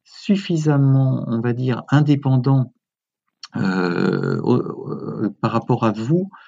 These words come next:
pour ne pas être, euh, euh, que la relation soit pas trop perturbée. Autrement dit,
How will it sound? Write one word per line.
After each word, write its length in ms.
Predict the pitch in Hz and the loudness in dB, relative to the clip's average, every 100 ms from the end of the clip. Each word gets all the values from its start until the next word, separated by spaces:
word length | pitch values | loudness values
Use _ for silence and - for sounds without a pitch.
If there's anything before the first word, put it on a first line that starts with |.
| - _ _ | -20 _ _
pour 160 | 139 131 | 2 4
ne 100 | 127 | 4
pas 400 | 131 143 151 170 - - | 2 0 0 -2 -8 -2
être, 360 | 120 120 - 117 | -2 -2 -4 0
euh, 220 | 107 104 - - - 107 | 2 0 -4 -20 -6 -2
euh, 100 | 104 | 0
que 140 | 120 | 0
la 60 | 117 | 2
relation 360 | 113 113 - | 2 2 -2
soit 220 | 139 123 | -2 -2
pas 80 | 113 | -2
trop 220 | 110 - | -2 -2
perturbée. 580 | 113 131 131 - 120 123 | 0 0 0 0 2 2
Autrement 480 | 117 110 - 123 120 | 2 0 0 2 2
dit, 320 | 113 139 151 | 2 0 0